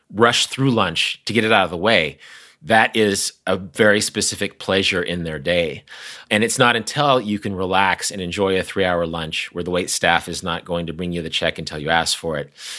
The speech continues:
And they're gonna be very careful in, in asking your recommendations because that's their job and they take pride in that. I use that as a metaphor because that slowing down is something we sometimes forget to do, even at home,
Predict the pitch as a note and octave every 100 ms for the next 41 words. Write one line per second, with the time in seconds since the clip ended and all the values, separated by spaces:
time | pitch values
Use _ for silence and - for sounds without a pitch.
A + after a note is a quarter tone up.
0 | - - E2+ F2 F#2 F2+ F2 F2 F2 E2+
1 | - E2+ - D#2 D2+ D#2 D#2+ D2+ D#2 D#2+
2 | F2+ - F2 E2 E2+ - D2+ D#2 F#2+ F#2
3 | F2+ - E2+ E2+ D#2 D#2+ - D2+ D2 E2
4 | D#2+ D2+ D2+ - E2 - G#2+ A#2+ D#2+ C#2+
5 | C2+ - - - - - - B2 D#3+ D#3
6 | C3+ A#2+ A2 C#3 C3+ F2 E2 E2 G2+ F2+
7 | F#2+ G#2 - - A#2+ A#2+ G#2 F#2+ G2+ G2
8 | F#2 F#2 F#2+ F2 F2 - G2+ G2+ F2 E2
9 | - F2+ - D2+ D#2 E2+ F2 D#2 - C3
10 | A2+ E2+